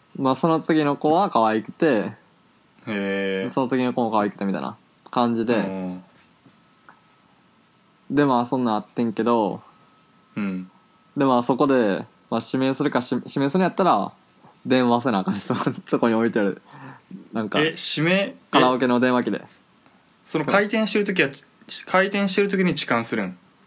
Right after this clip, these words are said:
Speaker 1: そうやな。
Speaker 2: あー。
Speaker 1: でもまあ、
Speaker 2: 痴漢したん？
Speaker 1: やりすぎたらあかん。あ、でも俺は、あの、その痴漢するかされるかを選べるってなって、
Speaker 2: <laughs>
Speaker 1: その後輩が、「僕します」って言ったんで、
Speaker 2: うん。
Speaker 1: 「あ、じゃ、じゃあ俺、される方するわ」っつって、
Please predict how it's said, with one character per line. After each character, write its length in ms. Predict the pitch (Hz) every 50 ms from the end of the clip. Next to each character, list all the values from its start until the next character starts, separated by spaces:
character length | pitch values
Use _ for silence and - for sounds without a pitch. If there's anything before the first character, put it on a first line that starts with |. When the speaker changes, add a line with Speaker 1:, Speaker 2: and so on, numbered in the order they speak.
| _ _
Speaker 1:
そ 120 | - - 170
う 40 |
や 60 | 123 104
な。 160 | 101 98 - - _ _ _ _ _ _ _ _ _ _ _ _ _ _ - _
Speaker 2:
あ 640 | - 123 117 117 113 110 107 107 101 95 95 92 92 92 - _ _ _ _ _ _ _ _ _ _ _ _ _
ー。 40 | -
Speaker 1:
で 80 | 120 175
も 140 | 156 131 123
ま 140 | 120 113 113
あ、 20 |
Speaker 2:
痴 80 | 131 -
漢 120 | 135 117
し 80 | - -
た 80 | - 95
ん？ 120 | 92 92 - -
Speaker 1:
や 140 | 127 139 151
り 100 | 156 151
す 100 | - 170
ぎ 100 | 131 101
た 60 | 107
ら 40 | 104
あ 20 |
か 80 | 98 107
ん。 100 | 107 101 - _ _ _
あ、 60 | 135
で 80 | 147 160
も 80 | 147 127
俺 160 | 131 135 147
は、 300 | 170 196 226 196 117 107
あ 60 | 107 110
の、 240 | 110 113 110 -
そ 100 | - -
の 100 | 127 127
痴 120 | 127 - -
漢 180 | - 160 160
す 120 | 175 - 233
る 140 | 226 233 233
か 120 | - 170
さ 180 | 151 - 180 180
れ 120 | 175 196
る 160 | 196 202 196 -
か 100 | 156 127
を 80 | 120
選 380 | 127 135 147 151 156 180 190 - -
べ 140 | 131 143
る 80 | 139 139
っ 40 | 143
て 80 | - 110
な 80 | 101
っ 40 | 98
て、 320 | - - 131 117 98 - - - _ _ _ _ _ _ -
Speaker 2:
<laughs> 340 | 151 - - - - - -
Speaker 1:
そ 60 | -
の 80 | 294 - - - 294 139 131 120
後 220 | 160 170 175 180
輩 220 | 185 226 202 208
が、 300 | 214 247 214 131 110 - - - - - - -
「僕 220 | - 139 185 170 -
し 120 | - -
ま 140 | 135 139 147
す」 60 | 123
っ 40 | 113
て 40 | 107
言 80 | 117 107
っ 20 |
た 140 | 95 123 120
ん 80 | 117 123
で、 280 | 147 143 120 110 123 - _ _ _ _ _ _ - - - -
Speaker 2:
う 40 | -
ん。 60 | 277
Speaker 1:
「あ、 120 | - 320 - - 403 311 240 - 508 - 214 -
じ 140 | - 190 -
ゃ、 60 | 226 - -
じ 180 | 127 135 127 180
ゃ 20 | 190
あ 40 | 165
俺、 240 | 139 135 - 110 143
さ 160 | - - 180
れ 100 | 170 170
る 80 | 170 180
方 180 | 175 180 139 120
す 100 | - 120
る 80 | 113
わ」 100 | 104 98 101
っ 40 |
つ 100 | - -
っ 20 | -
て、 500 | _ - 185 196 202 160 135 165 190 -